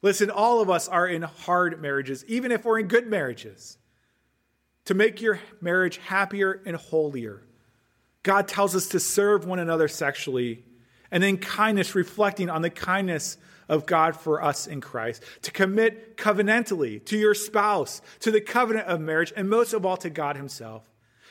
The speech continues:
and to hope holily that God can work in you and through you, in your marriage and in your kids, and the restoration of those relationships, especially their relationship with God.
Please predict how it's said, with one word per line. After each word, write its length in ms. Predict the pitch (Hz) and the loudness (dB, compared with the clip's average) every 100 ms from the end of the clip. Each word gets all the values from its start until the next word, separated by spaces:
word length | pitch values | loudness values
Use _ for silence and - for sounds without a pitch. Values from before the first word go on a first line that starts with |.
| - | -4
and 140 | 202 | 0
to 100 | 214 | 0
hope 640 | - 233 220 - - - _ | 4 4 4 -2 -20 -20 _
holily 580 | - 240 226 170 143 | 2 4 4 2 0
that 220 | 135 185 185 | 2 0 2
God 300 | 226 254 240 | 2 2 0
can 160 | 233 | -2
work 300 | 220 208 - | 0 0 -2
in 280 | 226 240 240 | -2 0 2
you 200 | 233 233 | 0 0
and 260 | 196 190 190 | -2 -4 -2
through 220 | 208 226 | 0 2
you, 260 | 208 190 185 - | 2 2 -2 -6
in 160 | 202 226 | -2 0
your 120 | 254 | 2
marriage 380 | 220 202 202 190 | 4 4 6 4
and 120 | 185 196 | -2 -2
in 180 | 214 | 0
your 160 | 240 226 | 2 2
kids, 640 | 220 160 135 123 120 - - _ _ _ - | 0 -2 -2 -4 -10 -18 -20 _ _ _ -4
and 140 | 160 | 2
the 60 | 175 | 2
restoration 1000 | 160 190 208 - 190 175 175 - 156 151 | 4 2 2 0 2 4 2 -2 -8 0
of 320 | 165 147 - | 2 2 2
those 280 | 147 165 156 | 2 2 2
relationships, 1000 | 165 156 139 - 127 - 127 117 - - _ _ | 2 4 2 -2 -10 -8 -8 -8 -12 -20 _ _
especially 640 | 147 - - 190 202 165 143 | -4 -4 0 0 0 -2 2
their 160 | 143 | 2
relationship 760 | 131 131 127 123 123 - 117 - | 2 2 0 -2 -6 -8 -10 -10
with 180 | 127 - | -12 -12
God. 320 | 107 101 104 | -16 -16 -18